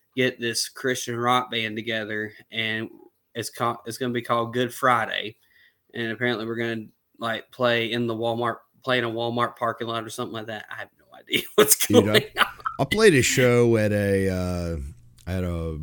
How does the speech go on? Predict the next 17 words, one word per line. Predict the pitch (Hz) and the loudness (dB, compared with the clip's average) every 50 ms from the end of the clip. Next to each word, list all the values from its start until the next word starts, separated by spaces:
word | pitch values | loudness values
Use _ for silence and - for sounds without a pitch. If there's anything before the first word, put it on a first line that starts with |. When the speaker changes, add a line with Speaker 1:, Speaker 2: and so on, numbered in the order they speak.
| - - - | -12 -14 -12
Speaker 2:
what | - 80 87 95 87 | -10 -6 -4 -4 -2
was | 80 80 78 71 76 | -2 -4 -6 -6 -6
it? | 78 76 - - - | -8 -10 -10 -12 -14
Um, | - 76 73 73 71 71 73 71 73 80 - - - - - - _ _ _ _ _ _ _ _ _ _ _ _ _ _ _ _ _ _ | -12 -12 -10 -10 -10 -10 -10 -10 -12 -14 -16 -18 -20 -20 -20 -20 _ _ _ _ _ _ _ _ _ _ _ _ _ _ _ _ _ _
J | - 117 117 117 117 | 0 2 2 2 0
and | 110 | 0
J | 98 110 107 104 98 | 0 0 2 0 0
Foods | - - - 110 110 113 113 101 95 85 76 73 - - - - - - - | -2 0 0 2 4 4 4 2 0 -2 -4 -6 -6 -8 -8 -14 -20 -20 -14
once. | - - 90 95 90 78 - - - - - - - - - - _ _ _ _ _ _ _ _ _ _ _ _ _ _ _ _ _ _ _ _ _ - | -10 -6 -4 -4 -4 -4 -6 -8 -10 -18 -20 -20 -20 -20 -20 -20 _ _ _ _ _ _ _ _ _ _ _ _ _ _ _ _ _ _ _ _ _ -6
Speaker 1:
Oh | 113 123 123 123 120 120 120 120 113 107 | -2 0 2 2 4 2 2 0 0 -4
gosh. | 110 110 110 110 107 110 110 110 - - - _ _ _ _ _ _ _ _ _ _ _ _ | -6 -8 -6 -6 -6 -6 -6 -8 -10 -16 -18 _ _ _ _ _ _ _ _ _ _ _ _
I | - 147 | 0 4
remember | 170 196 214 214 202 185 160 | 6 6 6 6 4 2 2
one | 131 127 127 131 135 131 | 2 0 0 2 2 2
year, | 131 127 123 120 117 - - | 2 4 4 2 2 0 -2
uh, | - 120 120 117 113 - - _ - | -2 0 0 0 -2 -6 -12 _ -12
that | - 117 117 107 - | -6 -6 -6 -6 -6